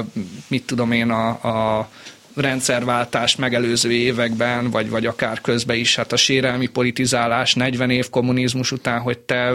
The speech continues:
megnyomorítottad az én szüleimet, a gyerekkoromat, a nem tudom micsoda, te nekem nem vagy ember, vagy, ö, vagy az, hogy, ö, ö, te kitiltottál engem ebből a,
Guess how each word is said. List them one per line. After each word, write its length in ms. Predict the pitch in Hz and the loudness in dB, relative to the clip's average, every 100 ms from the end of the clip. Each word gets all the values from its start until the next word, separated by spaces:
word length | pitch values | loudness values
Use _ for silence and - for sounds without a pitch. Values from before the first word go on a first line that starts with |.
| 117 | 0
megnyomorítottad 920 | 143 131 135 131 123 - 127 - 131 | -2 0 0 2 0 0 0 0 0
az 140 | 131 | 2
én 140 | 131 131 | 2 2
szüleimet, 520 | 139 131 131 131 127 | 2 2 2 0 0
a 40 | |
gyerekkoromat, 760 | 123 131 127 - 131 123 123 127 | 2 2 0 0 0 2 0 0
a 40 | |
nem 180 | 127 131 | 0 0
tudom 200 | - 131 | 0 0
micsoda, 340 | 127 139 123 | 0 0 0
te 140 | 120 120 | 0 -2
nekem 300 | 120 - 117 | 0 0 0
nem 200 | 127 139 | 0 2
vagy 180 | 127 127 | 2 2
ember, 420 | 127 131 131 131 | 2 2 0 0
vagy, 280 | 117 117 120 | -2 0 0
ö, 220 | 120 123 - - - - - - | 2 0 -2 -8 -10 -12 -16 -6
vagy 360 | 131 120 117 120 | 0 2 2 2
az, 220 | 123 - | 0 0
hogy, 320 | 123 117 110 | 2 0 2
ö, 260 | 113 113 117 - - - - | 0 2 0 -4 -20 -20 -10
ö, 200 | 117 120 131 139 151 - | -4 -4 -4 -6 -8 -4
te 260 | 135 120 | -2 -2
kitiltottál 800 | 120 143 139 120 127 117 - 113 | -2 -2 0 0 0 -2 -2 -2
engem 260 | 117 113 117 | -2 -2 0
ebből 320 | 143 131 127 | 0 2 4
a, 400 | 120 117 117 110 | 6 4 4 0